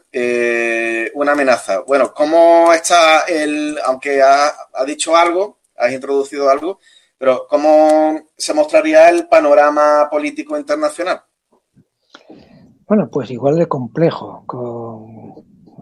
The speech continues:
Speaker 2: igual de complejo. Lamentablemente España está muy influido de lo que le ocurra a nivel internacional, sobre todo a Estados Unidos, que,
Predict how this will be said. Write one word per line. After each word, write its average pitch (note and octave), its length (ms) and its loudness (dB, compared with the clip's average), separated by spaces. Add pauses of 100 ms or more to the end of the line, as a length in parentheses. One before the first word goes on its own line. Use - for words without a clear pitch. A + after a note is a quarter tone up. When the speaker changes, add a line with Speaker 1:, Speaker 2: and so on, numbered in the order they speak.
Speaker 2:
igual C#3 200 -8
de C3+ 60 -6
complejo. - 560 -8 (280)
Lamentablemente C#3+ 760 -8
España C3+ 420 -10 (340)
está - 220 -18 (140)
muy F3 80 -6
influido - 560 -8
de C3+ 80 -8
lo B2 140 -10
que - 180 -20
le - 160 -20
ocurra C#3 640 -12
a - 20 -10
nivel A#2+ 300 -14
internacional, - 720 -14 (360)
sobre B2+ 260 -6
todo F3 160 0
a F#3 40 6
Estados C3 400 -4
Unidos, D3 500 -4 (600)
que, A2+ 640 -8